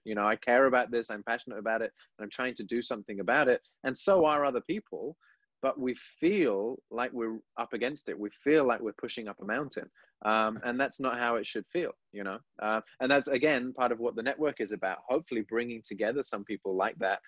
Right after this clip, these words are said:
Um, you know, I'm really happy to now be connected with you, somebody who,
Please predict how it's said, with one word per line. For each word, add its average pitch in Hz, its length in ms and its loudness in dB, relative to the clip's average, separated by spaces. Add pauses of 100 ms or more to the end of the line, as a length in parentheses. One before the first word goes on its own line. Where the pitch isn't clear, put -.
(320)
Um, 104 520 2
you 113 100 -6
know, 101 80 -2
I'm 110 180 -2
really 107 220 2
happy 107 300 -2
to - 100 -8
now 107 380 -2 (320)
be 113 100 0
connected 113 380 -6
with 107 160 0
you, 139 360 6 (520)
somebody 139 560 4
who, 127 560 4